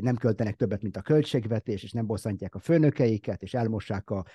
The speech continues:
a kávéspoharat a lefolyóba, de ezek a, ezek a dolgokat megcsinálják. És akkor a jó szervezeti emberek. De nem feltétlenül ezek azok, akik aztán a háborúban brillírozni fognak.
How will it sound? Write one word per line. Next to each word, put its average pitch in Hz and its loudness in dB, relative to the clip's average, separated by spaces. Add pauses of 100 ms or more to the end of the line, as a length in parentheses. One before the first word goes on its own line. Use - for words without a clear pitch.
a 98 -8
kávéspoharat 104 -2
a 120 0
lefolyóba, 156 2
de 254 -2
ezek 226 0
a, 196 2
ezek 180 0
a 175 0
dolgokat 143 2
megcsinálják. 90 -6
És 147 -6
akkor 202 0
a 214 4
jó 202 8
szervezeti 117 0
emberek. 90 -8 (320)
De 117 2
nem 175 8
feltétlenül 139 4
ezek 120 0
azok, 113 -4
akik 98 -10
aztán 101 -6
a 98 -4
háborúban 98 0
brillírozni 90 -6
fognak. - -14